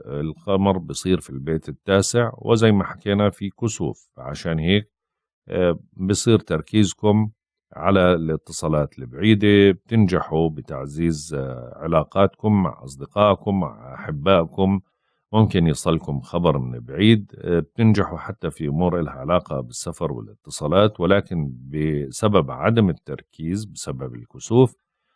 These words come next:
بتفقد أمتعتك وأوراقك، واضبط أعصابك أثناء الاتصالات، لأنه ممكن يصير خلاف ما بينك وبين شخص خارج البلاد أو أجنبي عنك.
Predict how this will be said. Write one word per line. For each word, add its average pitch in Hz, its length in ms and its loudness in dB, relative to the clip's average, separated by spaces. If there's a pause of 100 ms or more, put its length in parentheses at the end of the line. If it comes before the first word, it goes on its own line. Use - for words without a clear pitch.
(180)
بتفقد 101 520 -2
أمتعتك 78 720 -4
وأوراقك، 76 800 -2 (120)
واضبط 95 1120 -2
أعصابك 80 600 -4
أثناء 87 340 -6
الاتصالات، 71 800 -4
لأنه 98 240 -2
ممكن 92 360 0
يصير 78 260 -4
خلاف 78 540 -4
ما 71 120 -6
بينك 82 380 -4
وبين 73 300 -8
شخص - 340 -12
خارج 95 440 0
البلاد 67 460 -6
أو 62 240 -12
أجنبي 78 440 -8
عنك. 71 380 -4